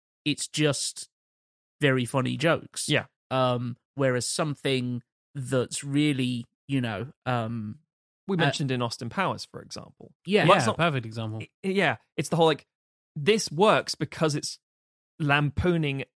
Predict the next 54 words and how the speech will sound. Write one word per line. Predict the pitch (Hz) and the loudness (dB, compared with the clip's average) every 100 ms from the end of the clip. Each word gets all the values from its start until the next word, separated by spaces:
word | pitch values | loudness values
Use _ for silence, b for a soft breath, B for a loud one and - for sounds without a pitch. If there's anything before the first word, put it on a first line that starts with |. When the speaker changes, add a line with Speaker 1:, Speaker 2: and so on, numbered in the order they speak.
| _ - | _ -8
Speaker 2:
the | 135 151 | 0 2
sixties | 139 - - - - - 110 - - - - | 2 -2 -6 -6 -8 -10 -16 -16 -14 -14 -4
Speaker 1:
Yeah. | 147 135 - - | -2 -2 -6 -4
Speaker 2:
as | 151 165 | 0 2
a | 131 | 0
whole | 110 - 160 156 131 123 | -2 0 2 2 2 -2
thing. | - 196 165 101 - - _ _ _ _ _ | -2 0 0 -2 -8 -20 _ _ _ _ _
But | 151 | 0
if | 143 147 | 0 0
you've | 139 - | -4 -4
seen | - - 202 196 180 | -8 -2 0 2 0
films | 160 147 127 | 0 -2 -4
from | 120 | -6
the | |
sixties | 120 - - 110 107 - _ _ _ - | -6 -6 -8 -6 -6 -10 _ _ _ -4
and | 120 117 117 113 | 0 0 -2 -2
understand | 135 127 - 143 131 | -2 -2 0 0 0
the | 123 | -2
sex | - - | -4 -4
appeal | - 131 | -4 -4
of | |
people | 131 117 | -4 -4
like | 110 139 | -4 -2
Michael | 135 117 113 | 0 0 -2
Caine | - 131 | -4 -4
at | 104 | -4
the | |
time | - 117 | -6 -2
and | 123 | 0
Alfie | 135 123 113 | 0 -2 -6
and | 107 104 | -8 -6
things, | 107 139 | -2 0
Speaker 1:
Yeah. | 131 - - | 0 -4 -2
Speaker 2:
and | 135 143 | 2 2
also, | 151 - 143 120 - _ | 2 0 0 0 -4 _
well, | 131 123 | 0 0
a | |
Bond | 117 175 233 196 135 | 4 4 4 4 0
film, | 113 104 101 120 131 _ _ _ _ _ _ | -2 -4 -4 -4 -6 _ _ _ _ _ _
now | 120 143 | 2 4
you | 151 | 4
have | 139 | 2
a | 135 | 0
deeper | 127 131 | 0 0
understanding | 123 - 170 147 | 0 2 2 0
of | 104 | -6
it. | - - | -6 -2
But | |
it's | 143 131 | 0 0
Speaker 1:
Yeah. | |
Speaker 2:
got | - 175 | 0 0
enough | 151 165 180 | 0 0 -2
of | 147 | -2
a | 143 | -4